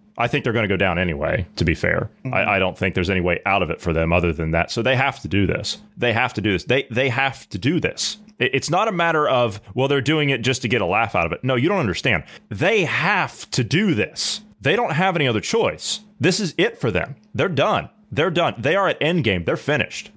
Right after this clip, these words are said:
Speaker 1: and they know it. They have to do this.
Speaker 2: Let me, let me ask this question, okay? As someone that likes numbers, and I, I like looking at the <laughs> statistics and graphs and all that kind of stuff, right?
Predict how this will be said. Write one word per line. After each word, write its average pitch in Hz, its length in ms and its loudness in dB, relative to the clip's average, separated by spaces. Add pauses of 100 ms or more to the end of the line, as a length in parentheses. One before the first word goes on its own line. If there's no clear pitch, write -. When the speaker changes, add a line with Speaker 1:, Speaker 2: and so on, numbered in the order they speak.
Speaker 1:
and 110 140 0
they 101 60 2
know 113 180 2
it. - 100 -4 (240)
They 127 180 0
have 147 260 -2
to 110 80 -4
do 127 180 2
this. - 340 -4 (220)
Speaker 2:
Let 185 100 0
me, 214 140 0
let 202 140 0
me 226 80 2
ask 175 180 2
this 131 160 -4
question, 95 360 0
okay? 101 340 0
As 165 200 0
someone 156 320 0
that 101 140 2
likes 107 380 -2
numbers, 95 480 -2
and 104 100 -2
I, 107 120 0
I 104 200 2
like 107 380 -2
looking 107 320 0
at 104 160 2
the 107 180 2
<laughs> - 100 -2
statistics - 540 -2
and 113 140 2
graphs 104 420 0
and 101 100 0
all 98 120 2
that 92 160 0
kind 95 120 0
of 90 60 0
stuff, 90 400 -2
right? 113 260 0